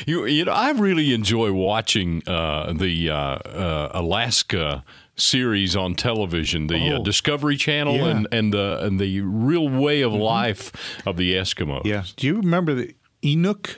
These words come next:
Speaker 2: I think it is? I'm getting a little flashback. This was a black and white film done way back, and we watched, I remember watching this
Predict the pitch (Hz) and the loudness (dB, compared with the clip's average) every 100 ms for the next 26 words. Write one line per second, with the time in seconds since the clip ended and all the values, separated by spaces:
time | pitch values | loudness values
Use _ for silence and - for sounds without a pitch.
0 | - 123 135 131 131 139 175 135 110 123 | -6 -4 -4 -2 0 0 0 0 0 0
1 | 123 127 147 - 156 151 - - 107 101 | 0 0 -2 -2 0 0 -2 -2 -4 -2
2 | 160 - 196 135 104 143 175 175 143 131 | -2 0 0 -2 -2 -2 -2 0 -2 0
3 | 135 117 - - 139 98 92 101 95 - | -2 -4 -6 -4 -2 -2 -2 -4 -6 -12
4 | _ 120 113 110 120 143 135 110 107 - | _ -4 -2 0 0 -2 -2 -4 -6 -8
5 | - - - - _ 113 107 110 117 127 | -14 -20 -20 -20 _ -2 0 0 0 -2
6 | - 117 110 113 107 101 104 - 107 101 | -2 -2 -2 0 -2 -2 -4 -2 -2 -2
7 | - | -4